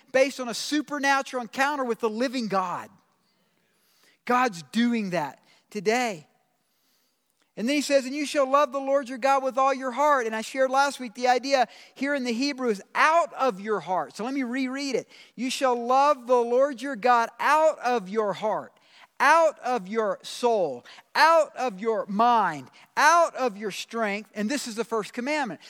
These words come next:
So men and women, it's always inner going outward. It is a work of the heart. The problem with churches today, the problem with religion in general, and the, and the stripe of Christianity today is that what we've done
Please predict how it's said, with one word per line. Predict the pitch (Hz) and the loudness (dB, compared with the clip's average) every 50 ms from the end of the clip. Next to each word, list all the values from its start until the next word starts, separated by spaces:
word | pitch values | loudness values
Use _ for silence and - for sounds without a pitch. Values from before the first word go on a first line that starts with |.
| - - - | -20 -16 -4
So | - 262 262 | 0 0 2
men | 254 294 330 330 | 2 4 2 2
and | 311 285 | 2 2
women, | 294 311 311 277 269 | 2 2 2 2 0
it's | 247 226 - - | -4 -6 -8 -4
always | - - 302 320 339 339 320 311 294 269 240 196 175 - _ | 0 4 6 6 6 6 4 2 2 2 0 -4 -8 -12 _
inner | - 262 320 339 349 320 269 233 214 220 233 | -4 0 0 2 2 2 2 2 2 2 0
going | 214 180 233 233 247 254 254 247 - - | 0 0 0 0 0 -2 -4 -6 -4 0
outward. | - 254 294 311 285 262 254 220 190 160 143 - - - - - | 2 2 2 2 2 0 -2 -2 -2 -4 -8 -12 -20 -20 -14 -8
It | 233 254 | -4 -4
is | 277 220 | 0 2
a | 247 240 | 2 2
work | 226 208 214 247 285 320 339 - - | 2 0 -2 0 0 0 0 0 -2
of | 269 208 | -2 0
the | 220 240 | 0 2
heart. | 254 302 311 285 208 | 4 4 4 4 2
The | 247 233 | -2 -8
problem | - - - 254 277 311 330 359 359 349 339 320 294 | -8 -6 -2 0 2 4 4 4 4 2 0 -4 -4
with | 277 254 - | -4 -6 -6
churches | - - - 302 330 330 294 - - 277 240 - - | -8 -8 -4 -2 -2 -4 -4 -6 -8 -8 -8 -8 -6
today, | - 226 202 156 180 180 180 170 170 180 208 262 254 - - - - - _ | -6 -6 -4 -2 -2 -2 -2 0 -2 0 -2 -2 -4 -6 -14 -20 -20 -14 _
the | - 226 240 | -2 -2 -2
problem | - - 254 277 311 330 339 339 311 | 0 2 4 6 6 6 4 0 -2
with | 285 277 247 - | -4 -4 -6 -6
religion | 247 254 220 220 233 294 311 262 247 285 277 | -6 -6 -4 -2 -2 -2 -2 -4 -6 -6 -4
in | 269 254 220 | -4 -6 -6
general, | 160 185 254 285 311 302 269 240 233 240 226 | -4 -4 -2 -2 0 0 0 2 2 0 -2
and | 226 233 233 226 226 | -2 -4 -4 -2 0
the, | 220 214 202 180 - - - _ _ - | 0 0 0 -2 -6 -14 -20 _ _ -8
and | 208 220 | -6 -4
the | 226 208 | -4 -4
stripe | - - - - 254 269 294 311 - - | -4 -6 -4 0 2 4 4 4 2 -2
of | 240 190 - | -8 -10 -10
Christianity | - - 277 277 - - - 226 247 269 311 339 349 339 294 269 | -10 -8 -8 -8 -8 -8 -8 -6 -4 0 0 0 0 0 -2 -6
today | 240 185 202 196 190 190 196 220 247 240 - - _ _ _ _ - | -4 -2 0 0 0 2 2 0 0 -2 -6 -20 _ _ _ _ -4
is | 240 247 190 | -4 -2 0
that | 247 254 220 | 0 0 2
what | 240 262 311 320 330 | 4 4 4 4 2
we've | 330 320 285 208 170 | -2 -6 -6 -6 -2
done | 160 240 285 311 285 240 208 190 185 196 220 226 | 2 4 4 6 4 2 0 0 0 -2 -4 -6